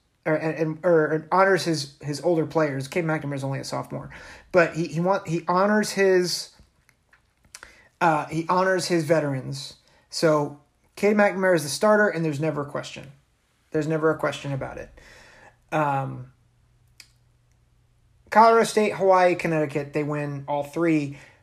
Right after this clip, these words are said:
But all th-, in all three games, there are some concerns. Like some wide open running lanes because the defensive line is missing assignments.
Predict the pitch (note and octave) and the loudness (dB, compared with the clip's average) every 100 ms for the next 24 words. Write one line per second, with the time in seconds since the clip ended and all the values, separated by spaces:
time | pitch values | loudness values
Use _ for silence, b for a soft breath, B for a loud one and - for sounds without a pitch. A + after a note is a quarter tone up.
0 | B _ _ _ F#3 F#3 - - A3 B3 | B _ _ _ 4 4 4 6 8 8
1 | A#3 - A3+ G3 F3 - G#3+ A#3+ B3+ - | 6 -4 -4 -2 -2 0 2 2 2 -2
2 | A3 A3+ G#3+ E3+ G3 F3 C#3 B2+ B2+ C3 | -4 0 0 0 -2 -2 -6 -10 -14 -14
3 | - - _ _ _ _ _ _ _ - | -14 -16 _ _ _ _ _ _ _ -20
4 | _ F3 F3+ F#3+ F3 E3+ E3 - D#3 C3+ | _ 2 4 6 6 4 4 0 -6 -6
5 | D3 C3+ - C#3+ - - - - - _ | -8 -8 -6 -8 -10 -14 -18 -18 -18 _
6 | _ _ _ _ _ _ _ D3 C#3 - | _ _ _ _ _ _ _ -8 -6 -6
7 | C#3+ C#3+ D#3+ F3 F3+ F3+ E3+ E3 D3 E3 | -4 0 4 6 8 6 6 2 0 4
8 | G#3 A3+ A3 A3+ A3 A3 A3 A3 A3 - | 6 6 4 4 4 4 4 2 -2 -6
9 | - D#3+ - D3+ C#3+ C#3 C#3 E3 E3+ D3+ | -4 -4 0 -2 -2 -4 -4 -2 -2 -4
10 | C#3 D#3+ F3+ F3+ E3 C3+ D3 - C#3 C3+ | -2 0 2 0 -2 -4 -6 -6 -8 -4
11 | - A3+ A3+ A3 G#3+ - - | 2 2 4 4 2 -2 -10